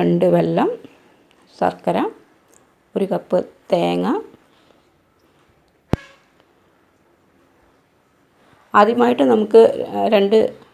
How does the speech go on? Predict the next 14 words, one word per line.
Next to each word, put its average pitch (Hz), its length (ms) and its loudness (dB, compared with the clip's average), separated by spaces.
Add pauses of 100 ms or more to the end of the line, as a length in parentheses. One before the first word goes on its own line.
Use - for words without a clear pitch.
(1120)
സ് - 60 -20 (640)
കഷ്ണം 208 360 -2 (340)
വെല്ലം 185 340 0 (140)
നമുക്ക് 185 320 -6
പാവ് 180 300 0
കാച്ചി 185 300 -2
എടുക്കാം. 170 300 -10 (360)
മെൽറ്റാക്കി 185 520 -2
എടുത്തതിന് 175 400 -4
ശേഷം 170 360 -6
ഒരു 175 80 -4 (100)
പാൻ 175 200 0 (120)
വെച്ച്, 170 240 -6 (720)
ആ - 20 2